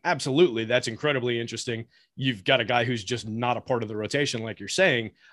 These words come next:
Uh, we've got him projected. Alex has a placeholder projection of three point seven minutes,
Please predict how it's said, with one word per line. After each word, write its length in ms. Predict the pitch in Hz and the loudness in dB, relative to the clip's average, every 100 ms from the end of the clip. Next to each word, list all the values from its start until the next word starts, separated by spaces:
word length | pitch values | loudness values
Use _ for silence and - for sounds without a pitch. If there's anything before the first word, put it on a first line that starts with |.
| - | -2
Uh, 200 | 120 113 | 0 2
we've 180 | 123 139 | 2 4
got 160 | 143 135 | 6 4
him 100 | 123 | 4
projected. 600 | 139 131 135 135 147 131 | -2 0 0 2 0 0
Alex 340 | 131 135 131 | 2 2 2
has 160 | 139 120 | 0 0
a 60 | 113 | -6
placeholder 560 | - 135 - 131 127 | -2 -2 0 -2 -2
projection 460 | 127 113 127 - 127 | -4 -2 -2 0 -4
of 80 | 117 | -2
three 220 | 123 127 | -2 -2
point 280 | 131 127 - | 0 -4 0
seven 340 | 131 120 117 | 0 0 -2
minutes, 360 | 120 135 - | -2 -2 -4